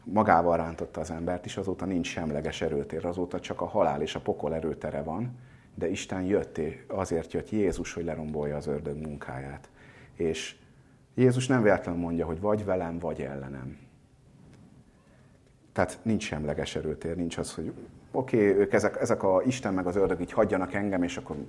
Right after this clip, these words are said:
De még akár hívőként is mondhatod ezt, ó, én nem megyek bele na-, ö, nagy, ö, erős küzdelmekbe, én olyan kis úgy meghúzom magam a sarokba, és úgy nem, nem küzdök, nem harcolgatok, talán az ördög is békén hagy, nem, nincs semleges erőtér, tehát ez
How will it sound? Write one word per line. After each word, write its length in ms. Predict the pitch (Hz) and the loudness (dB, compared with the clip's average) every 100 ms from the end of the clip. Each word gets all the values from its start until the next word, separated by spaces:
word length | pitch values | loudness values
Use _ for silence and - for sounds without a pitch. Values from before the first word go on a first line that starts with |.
| - - - - - - - - - | -14 -20 -20 -20 -20 -20 -20 -20 2
De 60 | 143 | 6
még 160 | 151 156 | 8 8
akár 320 | 156 143 135 | 8 8 8
hívőként 600 | - 196 113 - 92 85 | 2 6 6 6 0 -2
is 120 | - | -4
mondhatod 400 | 95 90 90 87 | -2 -2 0 0
ezt, 220 | 85 - | 0 0
ó, 200 | 185 170 | 2 4
én 100 | 135 | 6
nem 200 | 113 120 | 4 4
megyek 300 | 110 95 87 | 4 4 2
bele 260 | 92 90 90 - - - | 4 2 2 -6 -16 -6
na-, 220 | 90 107 | -2 2
ö, 280 | 101 98 92 | 4 4 4
nagy, 320 | 101 101 - - | 2 0 -2 -8
ö, 280 | 123 104 92 | -4 -2 2
erős 340 | 95 98 85 - | 2 2 2 2
küzdelmekbe, 680 | 123 110 101 90 87 87 95 | 2 2 2 2 0 0 -2
én 80 | |
olyan 160 | 98 104 | -2 -4
kis 200 | 170 - | -4 -2
úgy 80 | 214 | 0
meghúzom 500 | 214 - 135 120 98 | 0 4 6 6 4
magam 260 | 92 85 | 2 2
a 60 | 82 | 0
sarokba, 440 | - 127 107 95 | 2 4 6 4
és 140 | 87 - | 2 2
úgy 100 | 95 | 0
nem, 200 | 101 92 | 2 2
nem 560 | 87 104 95 90 - - - | 2 2 4 2 0 -10 -6
küzdök, 600 | - 131 117 - 101 92 | 8 8 8 8 8 6
nem 180 | 110 92 | 2 -2
harcolgatok, 800 | 113 135 117 - 107 95 92 101 | 4 6 6 6 6 6 4 2
talán 260 | 165 135 104 | 2 4 4
az 120 | 92 | 4
ördög 300 | 101 90 85 | 4 4 2
is 120 | 80 | 2
békén 380 | 104 110 110 110 | 6 6 4 0
hagy, 200 | 113 104 | 4 4
nem, 340 | 101 82 80 - | 4 2 0 -2
nincs 260 | 104 82 | 0 0
semleges 560 | - 90 85 80 73 - | -2 -4 -2 0 0 -2
erőtér, 500 | 80 71 - 80 80 | 0 0 -2 -4 -4
tehát 340 | 85 82 80 | -4 -4 -4
ez 240 | 82 - | -6 -6